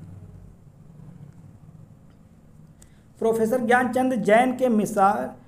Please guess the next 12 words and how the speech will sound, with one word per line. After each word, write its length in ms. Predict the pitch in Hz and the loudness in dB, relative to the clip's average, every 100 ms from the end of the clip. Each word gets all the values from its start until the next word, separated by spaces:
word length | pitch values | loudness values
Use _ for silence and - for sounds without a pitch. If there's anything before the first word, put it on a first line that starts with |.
| - - | -20 -10
की 220 | 247 254 | -4 -2
मिसाल, 580 | 254 226 214 202 214 262 269 - - - - - | 0 -2 0 2 2 0 -6 -12 -20 -20 -16 -8
किसे 240 | 214 262 | 0 2
मिसाल 420 | 254 208 220 233 | 2 0 -2 -2
और 100 | 247 | -2
बुज़सिकन 460 | 208 214 214 196 240 | -2 -4 -4 -6 -4
मुहक्किक 420 | 208 175 175 185 | -4 -6 -8 -8
कहते 240 | 151 135 123 | -6 -8 -10
हैं? 180 | 113 - - - - - - - - - - | -16 -20 -20 -20 -20 -20 -20 -20 -20 -18 -10
Professor 500 | 185 185 180 214 165 | -8 -6 -6 -8 -8
ज्ञानचंद 600 | 170 180 185 - 180 175 | -8 -8 -8 -12 -14 -12
जैन, 340 | 156 147 123 | -8 -8 -8